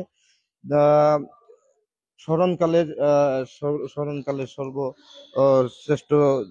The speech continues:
বৃষ্টিপাত হয়েছে কক্সবাজার জেলা জুড়ে। সেজন্য, আহ, কোনো, আহ, ট্রলার ফিশিং, আহ, যে ট্রলারগুলো আছে সেগুলো যেতে পারেনি সাগরে, আহ, মাছ আহরণের জন্য,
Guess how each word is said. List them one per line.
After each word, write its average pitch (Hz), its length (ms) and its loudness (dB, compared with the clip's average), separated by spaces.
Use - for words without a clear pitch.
বৃষ্টিপাত 135 640 -4
হয়েছে 135 320 -4
কক্সবাজার 120 460 -2
জেলা 117 220 0
জুড়ে। 127 240 -6
সেজন্য, 139 500 -4
আহ, 131 300 0
কোনো, 156 400 0
আহ, 131 440 2
ট্রলার 147 580 2
ফিশিং, 147 440 -6
আহ, 139 340 -4
যে 139 120 0
ট্রলারগুলো 143 600 0
আছে 147 280 0
সেগুলো 139 340 0
যেতে 127 280 -2
পারেনি 127 360 -2
সাগরে, 135 400 -8
আহ, 123 140 -4
মাছ 120 280 -6
আহরণের 135 540 -4
জন্য, 156 300 -4